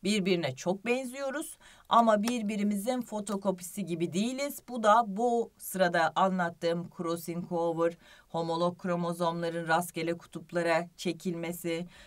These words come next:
yumurta hücrelerinin genetik yapısının farklı olması, sperm hücrelerinin genetik yapısının farklı olmasından kaynaklanmış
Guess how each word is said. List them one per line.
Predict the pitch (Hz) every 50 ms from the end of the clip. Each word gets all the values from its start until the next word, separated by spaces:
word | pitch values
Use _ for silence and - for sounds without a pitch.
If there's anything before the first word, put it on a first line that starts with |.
| - -
yumurta | 180 185 190 185 185 180 - 202
hücrelerinin | 180 170 170 165 175 170 165 170 170 175 175 170
genetik | 160 165 165 170 170 170 - - -
yapısının | 175 175 - - - 175 175 170
farklı | 175 - 175 156 165 165 - 185
olması, | 180 175 170 180 175 175 - 180 175 170
sperm | 170 - - - 190 180 180 196 202
hücrelerinin | 196 185 165 175 170 165 165 160 170 165
genetik | 156 156 156 165 175 - 190 -
yapısının | 190 170 165 - - 220 269 294 - - - - - _ _
farklı | - 240 247 254 - - 247 233 208
olmasından | 196 190 185 190 185 - 196 196 202 233 269 320 - - - _ _ _ _ _ _ _ -
kaynaklanmış | - 254 262 262 254 240 226 214 196 202 196 208 202 190 190 196 214 247 320 349 - - - -